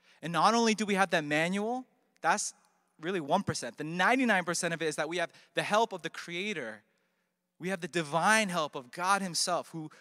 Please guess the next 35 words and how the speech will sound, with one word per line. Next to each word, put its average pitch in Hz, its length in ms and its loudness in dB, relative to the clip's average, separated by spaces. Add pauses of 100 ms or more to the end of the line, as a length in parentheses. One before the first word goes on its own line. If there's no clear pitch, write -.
(140)
who 170 320 -4
will 160 160 -4
give 202 260 -4
us 202 260 -2 (120)
and 165 140 -16
enable 185 640 -4
us, 135 480 -4
strengthen 226 520 -4
us 165 140 -4
to 165 80 -6
have 151 120 -6
faith 190 360 -8
that 135 120 -6
lasts 156 400 0
for 143 120 -12
eternity, 135 600 -12 (320)
for 135 500 -6
the 131 80 -10
long 117 300 -4
haul. 101 320 -10 (1700)
See, - 120 -4
many 196 240 2
Christians 226 400 -6
today 180 220 -2
are 170 80 2
in 160 60 -2
a 151 60 -8
period 170 340 -2
of 131 200 -6 (760)
deconstructing 190 680 0
and 160 100 -2
then 135 220 -4
reconstructing 175 640 -2
their 143 140 -4
faith. 127 380 -4